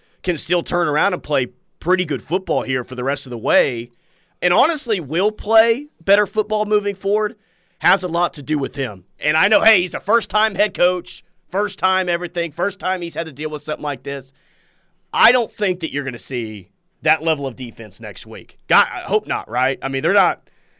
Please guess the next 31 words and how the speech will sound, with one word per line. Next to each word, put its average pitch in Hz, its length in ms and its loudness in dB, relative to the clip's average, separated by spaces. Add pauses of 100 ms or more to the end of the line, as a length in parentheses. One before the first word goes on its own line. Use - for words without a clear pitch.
(140)
they're 180 160 2
not 202 120 4
gonna 180 120 2
win 165 160 0
very 156 180 -2
many 127 200 -6
games 135 320 -4
this - 240 -12
year, 117 340 -14 (180)
um, 117 400 -2
if 127 140 -8
they 131 140 -4
play 127 280 -6
that, 113 280 -8
that 117 160 -6
level 110 260 -8
of 101 60 -14
defense. 104 400 -16
But 110 100 -12
I, 139 220 4
I 180 100 2
haven't 202 320 -2
lost 127 380 -6
faith 131 360 -6
in 104 220 -12 (320)
Brent 135 220 -4
Venables 123 360 -4
after 117 200 -8
that 107 160 -8
one 110 180 -8
loss. 120 400 -4